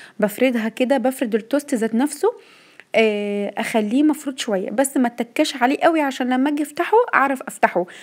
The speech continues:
لان لو ضغطت جامد مش هعرف لما اجي، آه، افتحه مش هيتفتح معايا. تمام. انا برضو عايزه ااكد عليكم الطريقه. بصوا انا بعمله ازاي، شايفين؟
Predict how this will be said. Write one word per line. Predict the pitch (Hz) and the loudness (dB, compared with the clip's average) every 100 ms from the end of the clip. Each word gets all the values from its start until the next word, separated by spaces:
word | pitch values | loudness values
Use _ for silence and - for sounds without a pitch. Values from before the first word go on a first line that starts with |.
| - | -6
لان | 208 240 | 0 2
لو | 233 214 | 4 2
ضغطت | 220 220 294 285 | 0 0 0 0
جامد | 233 285 330 427 - - | 2 4 4 0 -6 -4
مش | 226 - | -2 2
هعرف | 269 254 | 2 2
لما | 247 240 | 0 0
اجي، | 254 285 - | 0 0 0
آه، | - | 2
افتحه | 208 208 220 - - 359 | 2 2 -2 -2 2 2
مش | 302 - | 2 -2
هيتفتح | 226 262 - 269 | -2 -4 -2 -4
معايا. | 196 165 - - _ _ _ _ _ | -2 -4 -6 -14 _ _ _ _ _
تمام. | 196 208 269 523 _ _ _ _ _ _ _ _ _ _ _ - | -2 0 0 -2 _ _ _ _ _ _ _ _ _ _ _ -4
انا | 196 | 2
برضو | 202 214 | 2 4
عايزه | 214 220 | 0 2
ااكد | 214 226 - 202 | 0 -2 -2 0
عليكم | 202 220 247 | 0 0 -6
الطريقه. | - 214 254 302 | -2 0 2 0
بصوا | 240 254 | -2 -4
انا | 233 | -2
بعمله | 214 208 233 | -2 -2 -2
ازاي، | 233 233 392 - _ _ _ _ _ _ _ _ _ _ _ _ | 0 0 0 -2 _ _ _ _ _ _ _ _ _ _ _ _
شايفين؟ | - 240 220 - 240 302 | -14 -8 -8 -6 -2 0